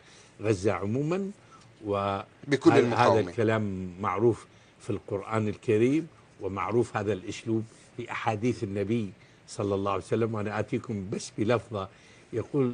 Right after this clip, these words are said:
Speaker 1: عليه الصلاة والسلام: "أنا أولى بالشك من إبراهيم"، يعني إن كان شاكا.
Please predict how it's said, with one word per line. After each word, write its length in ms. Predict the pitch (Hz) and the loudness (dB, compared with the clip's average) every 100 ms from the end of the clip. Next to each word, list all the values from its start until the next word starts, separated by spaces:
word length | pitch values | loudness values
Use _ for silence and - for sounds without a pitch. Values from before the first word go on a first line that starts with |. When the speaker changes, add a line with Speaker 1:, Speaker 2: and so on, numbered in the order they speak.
| - - | -6 -4
Speaker 1:
عليه 200 | 120 113 | 0 2
الصلاة 240 | 110 120 104 | 2 -2 -4
والسلام: 540 | 107 - 110 117 123 113 - - - - - | -6 -4 0 2 2 -4 -12 -20 -20 -20 -6
"أنا 300 | 151 156 147 - | -2 -2 -4 4
أولى 540 | 190 180 165 160 165 | 8 8 8 4 2
بالشك 560 | 139 123 - 170 - - | -2 -6 -2 -2 0 -2
من 240 | 127 123 120 | -2 -2 -6
إبراهيم"، 600 | 117 117 113 101 113 92 - - - - - - | -4 0 0 0 -2 -6 -10 -20 -20 -20 -20 -12
يعني 340 | 90 87 101 92 - - | -8 -6 -8 -10 -12 -2
إن 260 | 311 233 123 | 2 2 2
كان 380 | 185 147 104 78 - - - - | 2 2 0 -6 -16 -20 -20 -6
شاكا. 480 | 113 95 - - | -2 -2 -4 -10